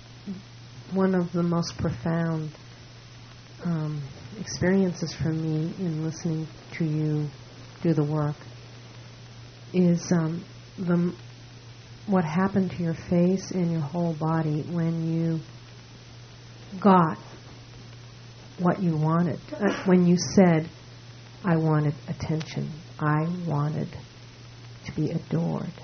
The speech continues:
When you said that out, it, it, it was like the jail cell, you know, the door just opened for me. And, um,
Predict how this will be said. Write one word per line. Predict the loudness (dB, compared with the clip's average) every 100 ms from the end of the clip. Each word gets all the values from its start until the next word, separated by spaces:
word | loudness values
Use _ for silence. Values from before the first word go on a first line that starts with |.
| -16 -4 -2 -2 -6 -14 -18 -18 -20 -20 -20 -20 -20 -20 -20 -20 -20 -20 -18 0
When | 2
you | 2 4
said | 6 6 4
that | 4 2 2
out, | 0 2 4 2 -2
it, | -4 -4 -4
it, | -8 -10 -18 -20 -8
it | -6
was | -4 -6
like | 0 0 -2 -16 -6
the | -6 -6 2
jail | 6 6 6
cell, | 2 2 4 4 0 -8 -16 -20 -20 -20 -18 -16 -16 -16 -18 -20 -20 -20 -20 -20 -20 -2
you | 2
know, | 4
the | 4
door | 4 6 6 4 0
just | -6 -6
opened | 2 2 4 -2 -4 -14 -18 -20 -20 -20 -20 -20 -18 -20 -20 -20 -16 0
for | 0
me. | 4 4 4 0 -6 -16 -18 -18 -20 -20 -20 -20 -20 -18 -18 -18 -20 -10 2
And, | 6 6 4 0
um, | 2 4 4 2